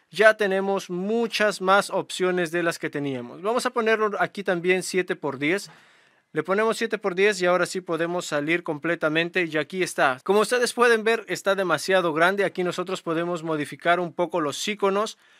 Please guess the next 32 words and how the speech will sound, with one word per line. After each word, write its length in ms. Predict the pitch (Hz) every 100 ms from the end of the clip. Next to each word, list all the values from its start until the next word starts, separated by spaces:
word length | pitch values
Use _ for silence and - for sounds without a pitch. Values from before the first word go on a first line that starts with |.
| _ _ _ _
Pero 220 | 214 214
¿qué 80 | 247
es 60 | 262
lo 120 | 262
que 100 | 220
pasa? 380 | 202 180 170 -
Antes 320 | 202 226 254 226
de 80 |
ir 100 | 233
a 60 | 240
modificar 560 | 226 185 156 147 190 196
los 200 | 165 196
iconos, 440 | 185 190 196 -
quiero 320 | _ 185 185
hacer 240 | 170 185 185
un 100 | 170
paréntesis. 580 | 160 156 156 135 127
Por 140 | - 160
ejemplo, 380 | 196 202 208 190
si 160 | 185
a 80 | 175
ti 240 | - 233
no 160 | 226 220
te 100 | 220
aparece 640 | 196 160 156 185 185 175
esta 200 | 175 175
opción, 440 | 143 - 165 175 170
si 160 | 156
tú 100 | 190
no 100 | 202
lo 140 | 196 160
puedes 420 | 190 190 185